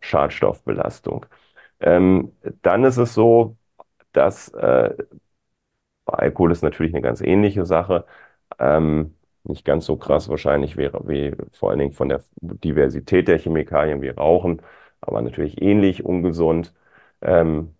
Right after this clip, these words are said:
könnte ich, wenn ich, ähm, und belaste dann auch die Leber, die wiederum ja unser Entgiftungsorgan ist. Also auch das, wenn ich gesünder leben will im neuen Jahr, jetzt nicht allzu überraschend, äh, kann ich beim Alkohol ansetzen. Ähm, ansonsten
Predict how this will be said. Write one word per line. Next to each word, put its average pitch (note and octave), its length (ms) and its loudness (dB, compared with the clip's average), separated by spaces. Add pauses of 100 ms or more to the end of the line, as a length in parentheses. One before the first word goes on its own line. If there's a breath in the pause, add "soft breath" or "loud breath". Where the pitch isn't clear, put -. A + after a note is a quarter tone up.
könnte D2+ 240 0
ich, D#2+ 160 -2
wenn C#2+ 160 0
ich, D2+ 320 -6
ähm, D2 280 -2
und B1 240 -6
belaste D2+ 360 0
dann C#2+ 180 2
auch - 160 -2
die D#2 140 -6
Leber, G#2 500 4
die D#2+ 160 -4
wiederum C#2 340 -2
ja C2 100 -2
unser C#2+ 260 -2
Entgiftungsorgan D#2 840 0
ist. E2 140 -4
Also C#2+ 220 -4
auch - 120 -8
das, F#2 340 0
wenn D#2 160 0
ich D2+ 140 -6
gesünder D2 380 -2
leben E2 300 0
will E2 140 0
im D#2+ 120 -2
neuen D#2 300 2
Jahr, D2+ 220 0
jetzt D2 200 -6
nicht C#2 160 -10
allzu D2+ 260 -6
überraschend, D2 520 -2 (360 loud breath)
äh, D2+ 280 4
kann D2 180 -2
ich D2+ 80 -10
beim C2+ 160 -4
Alkohol G2+ 380 2
ansetzen. F2 720 -2 (460 loud breath)
Ähm, F2 420 2
ansonsten B2+ 960 2